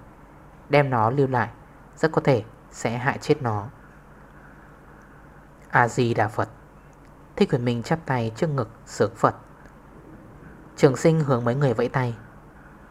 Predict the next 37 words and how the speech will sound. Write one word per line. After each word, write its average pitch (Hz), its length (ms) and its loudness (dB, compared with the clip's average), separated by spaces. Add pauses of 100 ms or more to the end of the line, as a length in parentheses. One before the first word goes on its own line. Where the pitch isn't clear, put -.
(120)
Đi 143 160 2
thôi, 127 220 4 (420)
canh 156 160 0
giờ 135 220 4
còn 113 180 -4
sớm, 113 300 -2 (380)
không 139 200 0
vội - 160 4
ngủ. 117 220 0 (680)
Trong 147 160 2
phòng 120 180 0
ta 127 320 0
còn 117 200 -2
có 113 140 0
dưa 135 140 0
hấu, 120 300 0 (340)
chúng 135 140 -6
ta 135 180 2
đi 127 120 0
ăn. 120 200 -2 (1600)
Vào 135 120 2
ban 151 180 2
ngày, 123 260 -2 (520)
Thích 226 160 4
Huyền 127 140 -2
Minh 127 220 0
cùng 120 180 0
đại 107 140 -2
đầu 110 300 2 (260)
mang 139 280 2
hai 143 220 2
trái 120 240 -2
dưa 139 160 4
hấu 113 360 0 (140)
cho 131 220 4
Trương 120 260 -8
Mặc. 107 120 -4